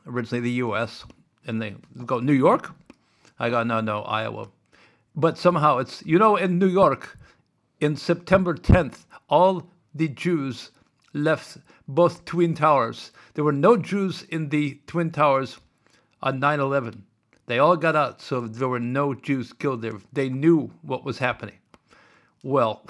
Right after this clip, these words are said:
<sighs> you know how well that goes. I'm usually out of that taxi with their Koran in, in about, you know, six minutes, halfway to my destination. And I kid you not, this has happened to me, like,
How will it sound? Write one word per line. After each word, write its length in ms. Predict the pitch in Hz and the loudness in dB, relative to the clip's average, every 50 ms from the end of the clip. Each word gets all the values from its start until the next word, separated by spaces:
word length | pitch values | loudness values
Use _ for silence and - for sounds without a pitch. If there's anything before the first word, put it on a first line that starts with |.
| - - - - - | -14 -12 -12 -14 -18
<sighs> 320 | _ _ _ _ _ 117 - | _ _ _ _ _ -20 -10
you 100 | 139 123 | -6 -4
know 100 | 131 123 | -4 -2
how 140 | 107 110 107 | 0 0 0
well 180 | 110 110 104 107 | 0 0 -2 -4
that 200 | 107 104 - - | -6 -8 -8 -12
goes. 360 | - - - 120 113 - - 110 | -16 -18 -18 -18 -18 -14 -8 -6
I'm 300 | 127 127 123 110 - 131 | -6 -6 -6 -8 -10 -8
usually 500 | 117 135 143 135 110 120 120 113 107 - _ - - _ _ _ _ _ _ _ - | -2 -2 -2 -2 -2 -4 -4 -4 -6 -10 _ -20 -20 _ _ _ _ _ _ _ 0
out 140 | 131 131 127 | 0 0 0
of 80 | 127 | 0
that 180 | 117 120 117 - | -2 -2 -4 -4
taxi 580 | - 123 117 113 - - - 131 117 107 107 101 | -4 -4 -2 -2 -4 -6 -6 -6 -6 -6 -6 -10
with 360 | 117 135 147 135 139 - - | -12 -8 -4 -4 -4 -2 -2
their 180 | 143 123 110 | -4 -4 -4
Koran 580 | - - - 117 113 110 110 110 107 107 110 107 _ _ _ _ - - _ _ _ _ | -6 -6 -6 -6 -4 -4 -6 -6 -8 -8 -12 -14 _ _ _ _ -20 -20 _ _ _ _
in, 280 | - - 127 123 123 117 | -10 -8 -8 -8 -8 -8
in 140 | 123 131 120 | -6 -4 -4
about, 380 | 113 107 110 107 104 104 - _ 185 | -2 -2 -2 -2 -2 -4 -8 _ -12
you 120 | - 110 | -10 -10
know, 240 | 98 95 - - - _ | -10 -10 -12 -16 -20 _
six 380 | - - 170 - - - - | -8 -4 -4 -4 -4 -6 -6
minutes, 320 | 139 120 113 110 110 - - | -6 -6 -6 -6 -10 -10 -4
halfway 320 | 131 120 113 - - 117 | -4 -4 -2 -2 -6 -8
to 140 | 113 - 120 | -6 -6 -6
my 120 | 117 110 110 | -6 -6 -6
destination. 720 | 98 120 117 113 - - 117 113 113 113 - - 127 - _ _ _ _ - - - - _ _ _ _ - | -6 -8 -8 -8 -8 -10 -8 -6 -6 -8 -8 -10 -12 -12 _ _ _ _ -20 -20 -20 -20 _ _ _ _ -4
And 100 | 151 147 | -2 -2
I 60 | 156 | 0
kid 200 | 156 - 202 160 | 0 -2 -2 0
you 80 | 165 156 | 0 2
not, 240 | 135 117 113 - | 2 0 -2 -2
this 160 | - 127 - - | -4 -6 -6 -6
has 100 | 135 - | -6 -4
happened 220 | 143 127 - - | -4 -4 -4 -4
to 60 | 131 120 | -6 -4
me, 120 | 120 117 | -4 -2
like, 200 | 117 117 113 | -2 -4 -4